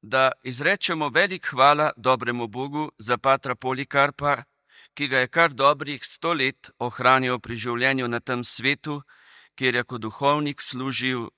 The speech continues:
Bogu štiriinsedemdeset let. Koliko milosti je bilo podarjenih po besedah in po rokah patra Polikarpa, ve za to samo dobri Bog.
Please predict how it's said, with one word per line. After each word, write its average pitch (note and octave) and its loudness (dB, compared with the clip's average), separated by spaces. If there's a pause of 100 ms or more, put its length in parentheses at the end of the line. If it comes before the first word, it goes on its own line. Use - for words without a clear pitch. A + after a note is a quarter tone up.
(340)
Bogu B2 -2
štiriinsedemdeset A2+ -2
let. G2 -6 (840)
Koliko F#3+ 2
milosti G3 2
je E3 0
bilo D#3+ 0
podarjenih E3 0
po D3 -4
besedah E3 0 (340)
in C3+ -6
po C3 -2
rokah D3+ 2
patra C#3+ 4
Polikarpa, D3 -2 (680)
ve D3 0
za D3+ 0
to D#3+ -4
samo C#3+ 2
dobri B2 0
Bog. A2 -12